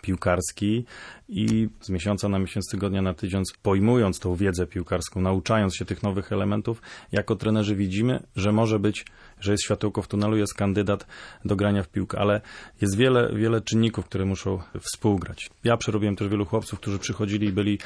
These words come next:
przez dwa, trzy, cztery lata, wyróżniali się na tle zespołu, byli wiodącymi postaciami, ale reszta grupy robiła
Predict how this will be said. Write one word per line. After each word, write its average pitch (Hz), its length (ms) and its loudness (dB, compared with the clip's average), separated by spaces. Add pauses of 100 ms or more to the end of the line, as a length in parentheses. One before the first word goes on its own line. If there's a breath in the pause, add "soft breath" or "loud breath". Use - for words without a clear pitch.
(220 loud breath)
przez 95 180 -2
dwa, 101 240 0
trzy, - 220 -4
cztery 98 300 -2
lata, 95 400 0 (240 loud breath)
wyróżniali 110 640 6
się - 120 -2
na 95 160 2
tle 92 200 0
zespołu, 104 640 2
byli 92 420 0
wiodącymi 95 640 0
postaciami, 127 600 -2
ale 185 220 2 (360 loud breath)
reszta 127 320 2
grupy 117 420 4 (480 loud breath)
robiła 101 580 2